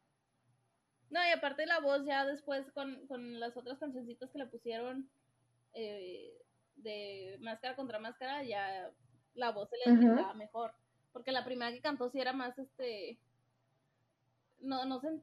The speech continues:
Speaker 1: ah, pues, la podría como fingir más, y sí podrías decir que era Cristian Castro, pero
Speaker 2: Ok.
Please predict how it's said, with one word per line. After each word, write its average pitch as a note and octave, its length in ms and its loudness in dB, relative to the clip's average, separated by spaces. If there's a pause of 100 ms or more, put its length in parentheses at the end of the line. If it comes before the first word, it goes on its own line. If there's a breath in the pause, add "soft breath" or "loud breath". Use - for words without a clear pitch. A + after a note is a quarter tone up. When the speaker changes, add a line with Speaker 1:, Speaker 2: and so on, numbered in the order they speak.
(480)
Speaker 1:
ah, C4+ 200 -2
pues, C4+ 180 -12 (220)
la D4+ 180 -2
podría D4 320 -2
como G4 240 -6
fingir D4 380 -4
más, A#3+ 340 -6 (520)
y B3+ 140 -8
sí B3+ 120 -8
podrías A#3+ 360 -2
decir B3+ 280 -8
que A#3 80 -8
era A3 160 -6
Cristian G#3 400 -14
Castro, B3+ 420 -8 (380)
pero A3 340 -8 (680)
Speaker 2:
Ok. A3 180 8